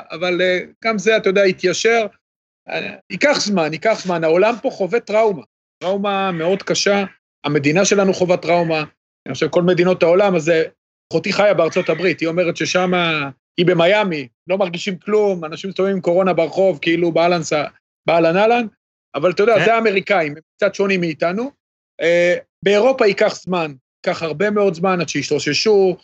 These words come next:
Speaker 1: יעשו את הדברים בזהירות. אני מקווה שתוך, אה, שנתיים, שנתיים, שלוש, אתה יודע, זה יתחיל לה-, לחזור לנורמליות,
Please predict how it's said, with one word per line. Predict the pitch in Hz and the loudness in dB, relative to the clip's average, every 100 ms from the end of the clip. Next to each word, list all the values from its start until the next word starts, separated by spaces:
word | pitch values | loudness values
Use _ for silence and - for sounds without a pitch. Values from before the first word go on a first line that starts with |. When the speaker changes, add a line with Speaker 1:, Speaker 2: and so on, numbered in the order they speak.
| _ _ - | _ _ 0
Speaker 1:
יעשו | 143 185 | 2 2
את | 175 | 0
הדברים | 147 170 170 | 2 2 2
בזהירות. | 156 135 143 160 226 240 240 - _ _ _ _ 143 | 0 0 0 2 2 0 -2 -20 _ _ _ _ -2
אני | 190 | 2
מקווה | 208 208 233 269 | 2 2 2 4
שתוך, | 214 190 220 - 208 | 2 0 0 0 0
אה, | 196 185 180 170 156 | 4 4 4 2 0
שנתיים, | - 160 151 202 202 190 170 | -6 -6 -2 2 2 0 -2
שנתיים, | - - 170 175 | -14 -6 -4 -2
שלוש, | - 165 196 190 - - _ - | 0 2 2 2 -2 -10 _ -8
אתה | 160 | 0
יודע, | 180 160 143 - | 2 2 0 -2
זה | 151 | -2
יתחיל | - 185 | 0 2
לה-, | 170 160 | 4 4
לחזור | 156 139 180 | 2 2 2
לנורמליות, | 175 165 165 220 262 302 | 2 2 2 2 2 0